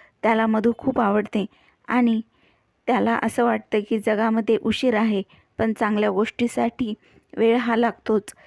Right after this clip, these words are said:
श्याम म्हणतो, "मला हे लग्न मंजूर आहे आणि मला ही मुलगी पाहिजे, त्यामुळे तू हिचे जे काही कागदपत्र आहेत, ते मला दे." हरिंदर श्यामला म्हणतो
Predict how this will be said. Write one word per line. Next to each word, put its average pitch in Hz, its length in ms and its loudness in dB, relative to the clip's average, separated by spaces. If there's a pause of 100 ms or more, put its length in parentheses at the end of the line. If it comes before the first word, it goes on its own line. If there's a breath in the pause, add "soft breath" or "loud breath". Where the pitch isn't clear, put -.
(220 soft breath)
श्याम 220 340 0
म्हणतो, 220 440 0 (280 loud breath)
"मला 226 240 2
हे 254 240 2
लग्न 226 200 0
मंजूर 226 460 0
आहे 196 300 -2 (460 soft breath)
आणि 226 540 0
मला 220 220 2
ही 240 180 2
मुलगी 226 340 2
पाहिजे, 214 480 0 (400 loud breath)
त्यामुळे 220 400 4
तू 233 300 2 (540 loud breath)
हिचे 247 280 0
जे 247 200 2
काही 240 320 0
कागदपत्र 226 640 0
आहेत, 208 320 2 (180)
ते 247 80 6
मला 226 300 4
दे." 190 260 0 (840)
हरिंदर 240 420 2
श्यामला 233 400 2
म्हणतो 226 320 2